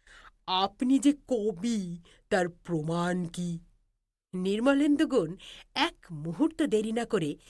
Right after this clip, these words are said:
দু লাইন শুনিয়ে দিলেন। "মাছের রাজা ইলিশ, মানুষের রাজা পুলিশ।"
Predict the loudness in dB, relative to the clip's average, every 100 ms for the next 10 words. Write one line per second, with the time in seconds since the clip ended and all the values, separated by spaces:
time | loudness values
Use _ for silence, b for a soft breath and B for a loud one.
0 | b -12 -4 0 0 0 0 0 0 2
1 | 0 -2 -6 -12 -20 _ _ B B B
2 | B -6 -6 -6 -6 -4 0 2 0 -2
3 | -4 -2 -2 -2 -4 0 0 -2 -6 -6
4 | -6 -8 _ _ _ -6 -6 -6 -6 -6
5 | -4 -4 -4 -4 -6 -6 -4 -4 -6 -6
6 | -6 -4 -4 -6 -10 -16 -16 -14 -14